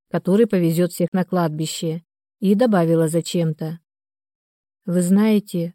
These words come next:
он ведь говорил со мной о своих похоронах, как будто знал. Я сердилась, отмахивалась, а он все повторял: 'Не хочу в крематорий, хочу, чтобы могила была.'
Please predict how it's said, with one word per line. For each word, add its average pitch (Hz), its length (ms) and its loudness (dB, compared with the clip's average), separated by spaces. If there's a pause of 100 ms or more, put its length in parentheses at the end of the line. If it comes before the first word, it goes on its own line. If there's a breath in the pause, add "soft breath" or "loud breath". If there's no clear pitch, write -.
(120)
он 170 140 0
ведь 185 140 -2
говорил 208 420 2
со - 140 -4
мной 208 180 4
о 190 40 2
своих 185 300 -4
похоронах, 180 760 -2 (120)
как 180 180 -2
будто 196 300 0
знал. 175 440 0 (500)
Я 202 160 0
сердилась, 190 640 0
отмахивалась, 170 880 -2 (120)
а 175 120 -2
он 190 120 2
все 185 160 -4
повторял: 170 680 -2 (460)
'Не 196 100 2
хочу 214 280 0
в - 80 -14
крематорий, 175 760 -2
хочу, 190 220 -4
чтобы 190 240 2
могила 175 460 2
была.' 165 440 -2